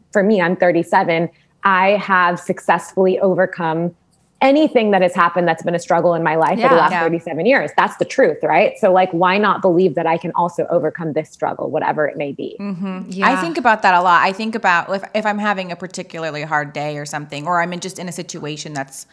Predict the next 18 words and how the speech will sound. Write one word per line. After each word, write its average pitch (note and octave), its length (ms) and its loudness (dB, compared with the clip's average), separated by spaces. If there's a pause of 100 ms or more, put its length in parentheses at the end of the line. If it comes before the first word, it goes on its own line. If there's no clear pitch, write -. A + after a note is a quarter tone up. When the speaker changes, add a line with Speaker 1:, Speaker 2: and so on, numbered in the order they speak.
(640)
Speaker 3:
that's G#3 240 0
rough, F#3+ 260 2
which C4 180 -2
a B3 80 2
lot G#3+ 200 6
of G#3+ 80 -2
people A3 320 -2
are F#3 160 4
in G#3 160 2
right F#3 240 0
now. D#3+ 240 -2
Speaker 2:
Yeah. F3+ 300 0 (240)
Speaker 3:
It's, G#3 100 -4
Speaker 1:
Yeah. F#3 120 0
Speaker 3:
I G#3+ 160 2
always A#3 200 0
think A#3 240 -6
about, F#3 400 0